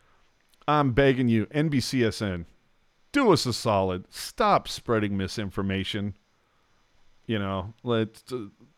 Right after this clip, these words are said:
byline on this is Dalton Johnson, but you, there are others that are guilty. But in your first sentence here, or I'm sorry, not your first sentence, your se-, second sentence said, "On Tuesday, Evander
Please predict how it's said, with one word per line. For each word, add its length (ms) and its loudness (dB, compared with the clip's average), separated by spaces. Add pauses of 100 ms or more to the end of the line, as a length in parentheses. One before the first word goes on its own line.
(280)
byline 520 2
on 100 0
this 220 -2
is 120 -6
Dalton 360 0
Johnson, 420 -2
but 160 0
you, 160 -2
there 300 0
are 80 2
others 320 2
that 100 -2
are 60 -4
guilty. 500 -2 (460)
But 120 2
in 60 -2
your 120 2
first 380 -2
sentence 460 -2
here, 260 -8
or 140 2
I'm 140 0
sorry, 200 -4
not 120 -2
your 80 -4
first 260 -4
sentence, 200 -6
your 100 -6
se-, 240 -4 (100)
second 500 -8
sentence 420 -10
said, 260 0 (400)
"On 200 2
Tuesday, 680 0 (800)
Evander 680 0